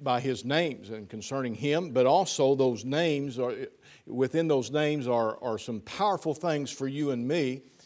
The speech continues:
that will help us. Some great things there also. And so we'll be looking a little bit at another one tonight.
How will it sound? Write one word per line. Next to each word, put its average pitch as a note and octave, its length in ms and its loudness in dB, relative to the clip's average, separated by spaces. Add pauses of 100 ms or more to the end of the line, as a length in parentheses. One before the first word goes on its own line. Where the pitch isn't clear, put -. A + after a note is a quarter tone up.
(280)
that A2 260 -4
will B2+ 200 0
help D3+ 440 2
us. - 540 2 (200)
Some A2+ 180 -10
great B2+ 320 0
things B2 320 -2
there A#2+ 200 4
also. A#2+ 480 2 (600)
And G#2+ 80 -12
so C3+ 160 2
we'll B2 180 2
be A#2 140 -2
looking A#2 300 -2
a - 460 -16
little A#2+ 120 -2
bit A#2+ 180 0
at B2 180 0
another A#2 280 0
one A2 100 -4
tonight. A#2 440 -2